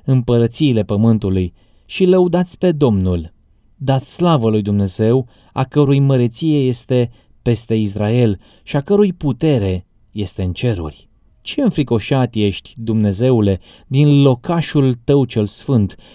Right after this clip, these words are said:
Dumnezeul lui Israel dă poporului său tărie și mare putere. Binecuvântat să fie Domnul! În marea luptă dintre bine și rău,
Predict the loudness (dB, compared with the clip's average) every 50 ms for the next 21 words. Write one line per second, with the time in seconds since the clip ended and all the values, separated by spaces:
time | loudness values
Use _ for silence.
0 | -20 _ -10 -6 0 2 2 4 4 2 2 2 2 4 4 6 6 6 6 6
1 | 4 4 2 0 0 0 0 2 0 0 0 0 0 0 0 0 -2 0 0 0
2 | 2 2 2 0 0 -2 -2 0 0 0 0 -2 -2 0 2 2 2 2 2 2
3 | 2 2 2 0 -2 -6 _ _ _ _ -16 -12 -4 0 2 2 4 2 2 2
4 | 2 2 2 2 0 -2 -6 -6 -4 -2 -2 -2 -2 -4 -6 -8 -12 _ _ _
5 | _ _ _ _ _ _ _ _ _ -10 -8 -4 -2 0 2 2 2 0 0 2
6 | 2 2 2 2 2 0 0 -2 -4 -8 -4 -4 -4 -2 -2 -2 0 0 0 0
7 | -2 -2 -2 -2 -2 -2 -2 -6 -8 -10 -12 -12 -16 -16 -16 -18 _ _ _ _
8 | _ _ _ _ _ _ _ _ _ _ _ _ _ _ _ _ -2 0 2 2
9 | 2 2 2 2 2 0 0 -2 -2 -4 -2 0 0 -2 -2 -2 -4 -4 -4 -4
10 | -4 -2 0 0 -2 -2 -2 -4 -4 -2 -2 -2 -2 -2 -4 -6 -10 _